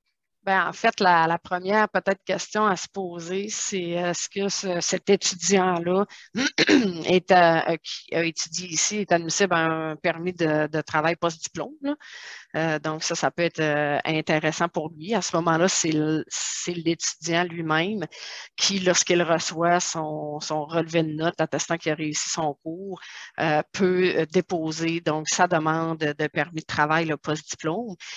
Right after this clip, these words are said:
Et ce qui est intéressant avec ce programme-là, c'est qu'on n'a pas à attendre la, la réponse, le traitement et la réponse. C'est qu'à partir du moment où sa demande est déposée,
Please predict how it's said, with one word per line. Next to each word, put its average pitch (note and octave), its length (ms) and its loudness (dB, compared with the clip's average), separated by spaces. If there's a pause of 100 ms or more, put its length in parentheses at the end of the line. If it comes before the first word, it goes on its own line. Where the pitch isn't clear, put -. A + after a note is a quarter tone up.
(140)
Et - 60 2
ce - 80 0
qui - 60 -2
est F#3+ 140 2
intéressant F3+ 460 4
avec G3 120 2
ce - 100 -2
programme-là, D#3 640 0
c'est G3+ 160 -6
qu'on E3 220 -6
n'a E3 120 -2
pas G3 220 6
à F3 80 8
attendre F3+ 400 2
la, D3 300 2
la D#3 160 0
réponse, F3 500 -2
le D3 100 -4
traitement F3+ 600 -2
et F3 100 0
la D3 200 2
réponse. D#3+ 560 -4
C'est D3+ 120 -6
qu'à D#3+ 140 0
partir E3 260 0
du F#3 140 -6
moment F3 260 0
où F#3 60 0
sa E3 180 2
demande D#3+ 300 0
est D#3+ 180 2
déposée, D#3+ 720 -6